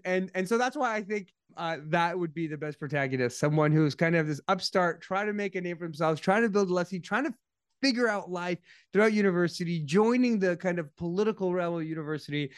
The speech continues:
and getting caught up in the messiness, but coming out better for it and coming out proud of the kind of work that we did at the university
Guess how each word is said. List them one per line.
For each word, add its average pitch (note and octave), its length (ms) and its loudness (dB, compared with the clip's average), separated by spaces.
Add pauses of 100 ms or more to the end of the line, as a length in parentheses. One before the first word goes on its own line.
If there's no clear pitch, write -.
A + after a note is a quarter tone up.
(180)
and D#3 160 4
getting F3 220 4
caught F3 360 0
up D#3+ 240 2
in D#3 120 -6
the D#3 60 -4
messiness, D#3+ 540 -2 (140)
but D3+ 220 -2
coming G#3+ 460 -2
out E3+ 340 0 (460)
better E3+ 320 -2
for D3+ 400 -6
it C3 80 -8
and C3 80 -12
coming D#3 320 0
out C#3+ 260 0
proud C#3+ 400 0
of B2+ 300 -6
the B2 240 -8
kind C3 180 -4
of A#2+ 60 -4
work B2+ 260 2
that A#2+ 160 -2
we C3 100 -4
did B2+ 400 0
at C3 140 -12
the C3 60 -6
university B2+ 480 -4